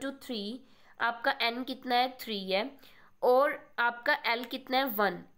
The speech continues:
l वन दिया हुआ है और आपने क्या करना है, n, n थ्री है और l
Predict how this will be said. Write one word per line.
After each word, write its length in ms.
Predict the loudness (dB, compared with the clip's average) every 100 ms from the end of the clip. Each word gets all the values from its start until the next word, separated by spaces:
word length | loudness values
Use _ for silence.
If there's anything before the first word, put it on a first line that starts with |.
| -4
l 180 | -2 0 2
वन 260 | 2 0
दिया 240 | -2 2 4
हुआ 220 | 4 4
है 240 | 2 -2 -10 -20 -20 0
और 160 | 2 4
आपने 500 | 4 2 2 -2 0
क्या 200 | 2 2
करना 320 | 2 -2 0
है, 140 | 0 -2 -6 -20 -20 -20 -14 -2
n, 220 | -2 0 -4 -6 -8 -10 -16 _ -20 _ _ -6
n 300 | -6 -4 -8
थ्री 220 | -10 -10 -4
है 280 | -2 -2 -6 -12 -4
और 240 | -2 0 0
l 240 | 0 -2